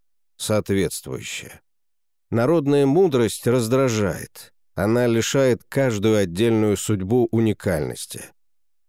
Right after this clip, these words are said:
У меня никогда не было столько советчиков, как в период развала семьи. Каждый норовил прокомментировать.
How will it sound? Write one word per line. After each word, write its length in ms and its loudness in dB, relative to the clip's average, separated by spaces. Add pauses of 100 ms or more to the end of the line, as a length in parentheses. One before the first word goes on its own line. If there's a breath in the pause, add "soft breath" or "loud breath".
(180)
У 100 0
меня 240 2
никогда 480 0
не 180 2
было 180 2
столько 400 -2
советчиков, 800 -2
как 240 -4
в 100 -16
период 460 0
развала 480 0
семьи. 580 -4 (560)
Каждый 480 0
норовил 480 0
прокомментировать. 1120 -4